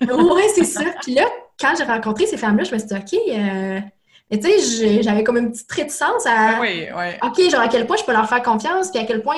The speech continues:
Speaker 2: elles vont
Speaker 1: Ouais.
Speaker 2: pas juste, euh, me faire de la peine après, tu sais. »
Speaker 1: Ouais. Oh mon Dieu, je me, je me reconnais tellement dans ce que tu
Speaker 2: C'est ça.
Speaker 1: dis. <laughs>
Speaker 2: C'est ça, hein? Puis quand j'ai vraiment juste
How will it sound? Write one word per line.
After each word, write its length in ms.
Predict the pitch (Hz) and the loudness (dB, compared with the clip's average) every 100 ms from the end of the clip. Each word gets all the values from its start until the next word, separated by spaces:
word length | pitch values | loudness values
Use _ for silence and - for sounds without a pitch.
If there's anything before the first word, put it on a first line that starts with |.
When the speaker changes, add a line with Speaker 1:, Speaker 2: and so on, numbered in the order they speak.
| 294 | -4
Speaker 2:
elles 200 | 226 214 | -2 0
vont 120 | 208 | 2
Speaker 1:
Ouais. 100 | 185 | 2
Speaker 2:
pas 100 | 247 | 0
juste, 280 | 262 294 240 | 0 -4 -2
euh, 100 | 214 | 0
me 120 | 202 | 0
faire 140 | 208 | -2
de 60 | 214 | -2
la 80 | 190 | -2
peine 200 | 240 302 | -6 -6
après, 420 | 220 208 226 349 - | -8 -8 -12 -12 -14
tu 80 | 311 | -14
sais. » 80 | 403 | -10
Speaker 1:
Ouais. 260 | 202 170 160 - | -8 -8 -8 -8
Oh 40 | |
mon 120 | 185 180 | -6 -4
Dieu, 120 | 196 | -6
je 80 | 185 | -4
me, 200 | 175 156 - | -4 -4 -6
je 140 | - | -10
me 60 | 165 | -12
reconnais 280 | - 165 160 | -10 -14 -12
tellement 240 | 170 180 | -12 -10
dans 100 | 185 | -10
ce 80 | - | -10
que 80 | 202 | -12
tu 60 | - | -12
Speaker 2:
C'est 60 | 170 | -6
ça. 80 | 208 | -2
Speaker 1:
dis. 200 | - - | -2 -2
<laughs> 140 | 359 - | -4 0
Speaker 2:
C'est 160 | 254 226 | 0 2
ça, 120 | 480 | 0
hein? 800 | 440 330 - 208 - 202 - - 214 | 2 2 0 -6 -10 -12 -10 -14 -14
Puis 460 | - 269 277 294 - _ _ _ _ | -4 -2 0 -2 -8 _ _ _ _
quand 160 | 254 427 | -2 0
j'ai 100 | 294 | -2
vraiment 260 | 214 220 254 | -2 0 0
juste 560 | 392 403 - - - | 0 -4 -8 -12 -16